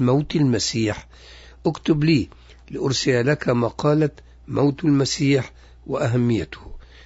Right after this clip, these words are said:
والآن اسمح لي في اللحظات القليلة الباقية أن ألخص لك الدلائل على أن المسيح فعلا مات من أجل خطايانا. أولا، هناك نبوءات كثيرة في العهد القديم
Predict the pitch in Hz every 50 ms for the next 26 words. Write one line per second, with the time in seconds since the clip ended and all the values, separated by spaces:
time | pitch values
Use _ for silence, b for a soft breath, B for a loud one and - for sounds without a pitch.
0 | b b b - 117 120 - - 147 135 139 156 147 - - 135 113 - - 143
1 | 175 170 - - 139 120 117 95 - 120 117 110 135 143 143 - - - 123 -
2 | - 127 120 123 139 139 131 113 110 110 123 151 151 - - 151 147 151 156 147
3 | - B B B B B B B B B - - 151 143 143 147 143 - - -
4 | 170 143 160 170 165 - - - 165 - - 165 160 160 147 - - - - -
5 | - 123 123 123 131 139 139 151 175 160 - - - - - B B B B B
6 | B B B - 113 120 127 131 131 131 131 135 135 135 131 127 131 120 - -
7 | 139 120 - - 127 - - 139 123 120 120 131 127 120 123 127 120 - - 139
8 | 127 120 123 - - 117 110 120 117 - - 127 120 - 135 123 113 101 85 80
9 | 76 - - - b b b b b b b b b 120 123 120 123 143 151 160
10 | 165 170 165 139 120 120 120 131 143 139 - - 139 127 123 127 127 123 123 127
11 | 135 147 - 147 127 110 - - - - 120 - - 160 165 175 180 185 196 202
12 | 196 b b b b b b b b b b - - 160 110 95 107 110 110 110
13 | 113 110 107 - - 123 110 120 139 160 175 180 196 202 202 202